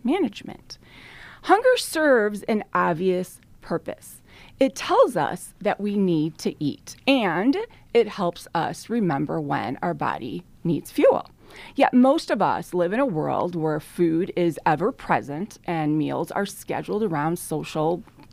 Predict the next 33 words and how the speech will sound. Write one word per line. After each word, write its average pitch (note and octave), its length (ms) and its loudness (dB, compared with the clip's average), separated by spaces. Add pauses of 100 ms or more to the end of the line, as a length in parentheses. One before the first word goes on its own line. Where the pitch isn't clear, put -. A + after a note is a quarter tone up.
conventions. - 760 -2 (460)
Do C4 120 2
we C4 140 6
really B3 680 4
need G#3+ 560 2
a G3+ 80 0
reminder F#3 640 0
to - 180 -8
eat E3+ 220 -6
breakfast, - 920 -6
lunch, D3+ 760 -4 (240)
dinner, D#3 540 -2
and E3 160 -2
snacks? - 680 -4 (440)
We E4 120 2
are F#4+ 100 4
motivated B3 720 4
by G#3+ 120 0
the B3 100 0
clock - 480 -2 (260)
to C4 100 -6
do D4 180 0
so. - 460 -4 (340)
We F#3 120 0
get E3 280 2
up, F3 260 2
we F3 220 -4
eat. C#3+ 520 -4 (320)
It's - 240 -4
snack E3 480 -2
time, G#3 320 0
we D4 240 0
eat. D3 520 -2